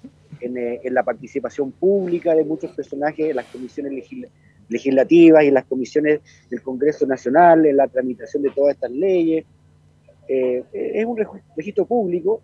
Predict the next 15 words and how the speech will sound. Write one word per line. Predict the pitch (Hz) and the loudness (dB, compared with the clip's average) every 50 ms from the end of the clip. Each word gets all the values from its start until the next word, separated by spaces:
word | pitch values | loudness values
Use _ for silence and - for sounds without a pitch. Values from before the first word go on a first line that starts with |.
| _ _ _ _ _ | _ _ _ _ _
Las | 160 170 | -4 -4
personas | - - 147 - 196 214 214 | -4 -6 -8 -6 -4 -6 -4
que | - 190 | -4 -4
nos | 175 175 170 | -4 -2 -2
hablaron | 160 151 160 180 185 190 190 180 180 170 - _ _ _ | 0 2 2 4 4 4 2 0 -2 -6 -12 _ _ _
en | - 160 165 | -4 0 2
off, | 170 196 208 214 - _ _ _ _ - - | 4 4 2 2 -2 _ _ _ _ -6 -4
mantuvimos | 143 143 139 - 139 131 151 175 185 196 202 196 | -4 -4 -4 -6 -2 0 0 0 0 0 -2 -2
el | 196 202 | 0 2
off | 202 208 220 226 - _ _ _ _ _ _ _ | 2 2 2 0 -2 _ _ _ _ _ _ _
y | - - | -14 -8
fuimos | - 170 170 175 156 143 | -4 -4 -4 -4 -4 -6
muy, | 143 160 185 240 269 269 - - _ | -8 -8 -6 -6 -6 -6 -8 -12 _
muy | 196 214 240 240 | -12 -10 -10 -10
fieles | 214 _ 233 220 226 220 226 226 220 | -12 _ -4 -2 -2 -2 -2 -4 -6